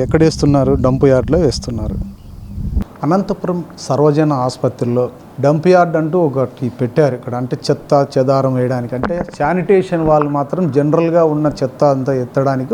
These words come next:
ఒక డంప్ యార్డ్ పెట్టారు. కానీ మెడికల్ బయో వేస్టేజ్కు నాలుగు రూములు ఉన్నాయి. అంటే ఒక్కొక్క రూమ్లో ఒక్కొక్కటి దానికి సంబంధించిన అవయవాలు, మానవ అవయవాలు ఒక పక్కన, మెడికల్ ఎక్కువ, మెడికల్ వేస్టేజ్ ఒక పక్కన, ఇలాంటివి చె-, ఇలాంటివన్నీ పెట్టడానికి నాలుగు రూములు ఉన్నాయి. కానీ మూడు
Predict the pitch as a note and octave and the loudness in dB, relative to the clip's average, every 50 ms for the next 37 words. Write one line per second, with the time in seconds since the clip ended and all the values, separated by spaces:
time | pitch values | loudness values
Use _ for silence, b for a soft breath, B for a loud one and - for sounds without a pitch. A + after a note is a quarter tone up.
0 | A3 E3+ C#3+ B2+ A#2 B2+ C3 C3 C3 D#3 D3+ C#3 B2+ A2 A#2 A2 - A2+ G#2+ G#2 | 0 0 0 -2 -2 -2 -4 0 2 2 2 2 0 -2 -8 -8 -8 -8 -10 -10
1 | - - B B B B B B B B B B B B - F#3 F#3 G#3+ B3 B3 | -10 -16 B B B B B B B B B B B B 0 0 2 2 2 2
2 | G#3+ F3+ E3+ E3+ F#3+ F3 - A3 A3 G#3+ E3+ D#3 D#3+ F3 F3+ F3+ D#3 D3 D3+ D#3 | 2 2 2 2 0 0 2 2 2 2 0 0 2 2 2 4 4 4 2 2
3 | D3+ D#3 - E3 D3+ C#3+ C#3+ - - G3+ D#3+ C#3+ C#3+ D3 D3 C3+ C#3 C3+ D3+ E3 | 0 0 0 0 0 0 -2 -2 0 2 2 4 4 2 2 0 0 2 2 2
4 | D#3 D3 C#3 C3 B2+ A#2 A2 A#2 C3+ E3+ F3+ D#3 C#3+ - F3+ E3+ - F#3 F3+ G3 | 2 2 2 0 0 -2 -4 -4 0 2 2 0 2 -2 -4 0 2 4 4 4
5 | G3 F#3+ G3 G#3 G3 D#3+ - D#3+ D3 - - D3+ C#3+ G3+ A3 A#3+ - - - - | 4 2 2 0 0 0 -2 -6 -8 -4 -4 -2 -2 -2 -6 -6 -10 -20 -20 -20
6 | - - C#3+ C#3+ C#3+ - - D3 D3+ D3+ D#3 D#3 D3+ D3 C#3 - D3+ C#3+ C#3+ C3+ | -12 -6 -2 -2 -2 0 0 0 0 2 2 4 4 2 2 2 0 0 2 2
7 | C3 B2+ B2 C3+ C#3 C#3 C#3 C#3 C#3+ C#3 C#3 C3 C3 B2+ B2+ B2+ B2+ C3 C3+ C#3 | 2 0 2 2 2 4 4 4 4 2 2 0 0 0 0 -2 0 0 0 0
8 | C3+ B2+ B2 B2+ C3+ C3+ C3+ C3+ C3 C3 B2+ B2 A2+ B2 A#2+ - B2 B2 B2+ B2+ | 0 0 0 0 0 0 0 0 0 0 -2 -2 -2 -4 -6 -6 -4 -4 -4 -4
9 | B2+ B B B B B B B B C3+ C#3+ D3 D3 D3 - D#3+ D3+ D3 C3+ C#3+ | -6 B B B B B B B B 2 2 4 4 4 2 2 2 2 0 0
10 | - D3+ C#3 C3+ C3+ C3 C3+ C3+ B2+ - D3 C3+ B2 C3+ C#3 C3 - - D3+ C#3 | 0 0 0 2 2 0 -2 -4 0 0 0 2 2 2 0 0 2 2 2 2
11 | B2 B2+ A#2+ B2 A2+ B2+ A#2+ - C#3+ C#3+ G#3 G#3 G3 F#3 F3 E3+ C3+ C3 A#2 A#2 | 2 0 -4 -4 -4 -6 -6 -4 -6 -2 0 2 4 4 4 2 0 -4 -8 -10
12 | - - - - - - - - - E3 D#3+ E3+ F3 E3 D#3 E3 E3 E3+ E3+ D3 | -10 -12 -12 -12 -16 -20 -20 -8 -2 0 2 2 2 2 2 0 0 0 2 0
13 | D#3 - - D3 D3+ D#3 D#3+ D#3 D3 C#3 C3+ C3 C#3+ C#3+ C#3+ C3+ C3+ D3+ F#3 A3+ | 0 0 2 2 2 2 2 2 2 2 2 2 0 0 0 0 -2 -4 -4 -6
14 | B B B B B B B B - D#3+ E3 E3+ F3+ F3 D#3+ D3+ D3+ D#3+ E3+ E3+ | B B B B B B B B 0 0 2 2 0 0 0 0 2 2 4 4